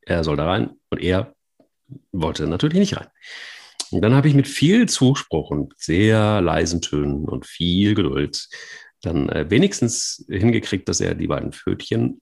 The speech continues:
auf den Beifahrersitz von draußen stellte. Da dachte ich mir so, „Jetzt noch Belohnung und jetzt noch motivieren und dann wird's was.“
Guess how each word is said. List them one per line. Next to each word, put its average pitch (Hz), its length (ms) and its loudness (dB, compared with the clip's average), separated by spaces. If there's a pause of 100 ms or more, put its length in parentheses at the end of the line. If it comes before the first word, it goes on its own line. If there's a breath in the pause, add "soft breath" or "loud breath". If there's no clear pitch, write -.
auf - 500 -2
den 120 120 -4
Beifahrersitz - 680 -8
von - 120 -8
draußen 69 400 -4
stellte. - 420 -10
Da - 120 -16
dachte - 180 -10
ich - 80 -20
mir - 120 -6
so, - 340 -8
„Jetzt 165 420 -2
noch 156 180 -2
Belohnung 90 480 4
und 78 380 -6
jetzt - 240 -2
noch 123 120 0
motivieren 90 560 0
und 73 120 -6
dann 80 140 0
wird's 85 160 -4
was.“ - 260 -10